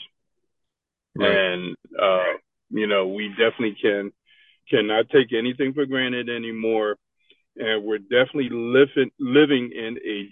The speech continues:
Speaker 2: different day and time. Um, you know, of course, you know, the pandemic really showed us that, you know, all these years it's been kind of funny. We've been watching movies and T V shows talking about stuff like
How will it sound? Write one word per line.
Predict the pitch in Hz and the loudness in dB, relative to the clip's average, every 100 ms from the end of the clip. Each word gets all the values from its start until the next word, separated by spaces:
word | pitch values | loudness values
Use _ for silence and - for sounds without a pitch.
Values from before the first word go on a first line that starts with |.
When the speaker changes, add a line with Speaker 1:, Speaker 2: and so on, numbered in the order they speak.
| _ | _
Speaker 2:
different | 123 120 - 120 98 95 | 2 2 2 -4 -4 2
day | 110 110 107 - | 4 4 0 -4
and | 95 101 101 - | -8 -8 -8 -4
time. | 104 101 98 90 _ - - - _ _ | -2 0 -2 -8 _ -20 -20 -20 _ _
Um, | - 101 98 90 90 _ _ _ _ _ _ - | -4 -2 0 -2 -6 _ _ _ _ _ _ -6
you | 113 | -2
know, | 107 95 87 92 - - - 78 | 0 0 -2 -6 -12 -18 -10 -8
of | 98 95 | -8 0
course, | 135 110 107 - | 4 4 2 -8
you | 107 | -6
know, | 104 98 | -4 -4
the | 98 | -2
pandemic | 127 110 104 113 110 101 - - | 0 2 2 0 0 -6 -10 -16
really | 107 110 107 101 - | -8 -6 -6 -4 2
showed | 120 117 | 4 4
us | 110 - - | 2 -2 0
that, | 104 101 | 0 0
you | - 123 | -4 -2
know, | 117 113 | 2 4
all | 123 135 | 4 4
these | 131 120 | 0 -2
years | 123 123 107 | 0 0 -2
it's | 107 | -6
been | 110 110 | -6 -2
kind | 113 110 | -2 -2
of | 101 _ _ | -6 _ _
funny. | 123 120 107 | -6 -6 -6
We've | 107 | -10
been | 101 110 | -8 0
watching | 113 110 107 104 | 2 0 -2 -4
movies | 110 117 117 113 113 | -2 -2 -2 -2 -4
and | 101 101 - | -6 -8 -2
T | 127 110 | 0 2
V | 113 113 - | 0 0 2
shows | 110 107 104 - - - - - - - _ | 6 6 4 -2 -20 -20 -20 -16 -14 -14 _
talking | - 131 131 | 6 8 6
about | 113 120 117 - | 2 4 2 0
stuff | - 123 - | -2 -2 -2
like | 120 113 | -4 -2